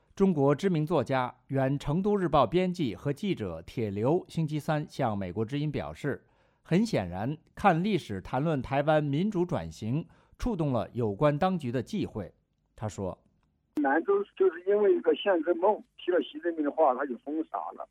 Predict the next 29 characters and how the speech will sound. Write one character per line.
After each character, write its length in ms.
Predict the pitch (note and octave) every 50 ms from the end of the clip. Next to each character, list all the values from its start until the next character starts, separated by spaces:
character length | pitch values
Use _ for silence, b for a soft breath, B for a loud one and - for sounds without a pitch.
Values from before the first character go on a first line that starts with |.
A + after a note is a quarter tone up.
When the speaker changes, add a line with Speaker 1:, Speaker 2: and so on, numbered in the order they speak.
| _ _ _ -
Speaker 2:
成 240 | E3+ D#3+ F#3+ A3+ A#3+
都 200 | B3+ C4 C4 B3
这 160 | A#3 - C4 C4
个 100 | A3+ G#3
杂 200 | - F3 F#3 G#3
志， 140 | G3+ G3+ G3+ -
它 160 | - - G#3+
的 60 | G#3+ -
被 160 | - G#3 F3 - -
封 140 | G3+ G#3
的 40 | G#3
原 240 | G#3 G3+ F3 D3+ C#3+
因 220 | D#3 F3 F3 F3 C4
主 100 | - F3+
要 80 | - -
就 60 | C#4
是 80 | - -
台 200 | - - - A2+ B2 -
湾， 240 | D3+ D3+ D3 D#3 - -
谈 120 | D#3 D3+
了 120 | D3 B2+
台 240 | A#2 - - A#2+ C#3+
湾 160 | D3+ D#3+ D#3
民 320 | D#3+ - - - D#3+ F3+ F#4
主 180 | - A#3+ G#3 G#3+ -
是 100 | C#4+ C4 B3
有 100 | - - -
选 360 | _ - - A2+ C#4 D#4+ D#4+
举 140 | _ -